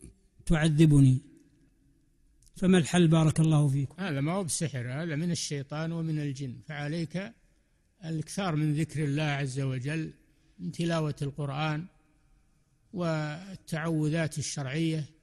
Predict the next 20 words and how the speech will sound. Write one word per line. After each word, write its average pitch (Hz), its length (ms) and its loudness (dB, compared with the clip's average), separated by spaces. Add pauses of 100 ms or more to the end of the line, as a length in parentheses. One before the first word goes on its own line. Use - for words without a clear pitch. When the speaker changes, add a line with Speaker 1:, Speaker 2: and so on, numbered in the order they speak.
(640)
Speaker 2:
التي 147 560 -2 (640)
تحصنك 151 1000 -2
من 190 220 0
الشياطين، 147 840 -2
شياطين 156 560 -2
الإنس 165 340 -2
والجن. 139 520 -2 (760)
نعم. 123 240 -4 (580)
Speaker 1:
هل 202 180 4
هناك 202 380 8
بدعة 180 520 8
حسنة 180 580 8 (120)
وبدعة 156 480 6
سيئة؟ 156 580 4 (460)
Speaker 2:
الرسول 160 440 -4
صلى 165 180 -2
الله 165 100 -2
عليه 156 300 -2
وسلم 185 460 -4
قال: 180 380 -6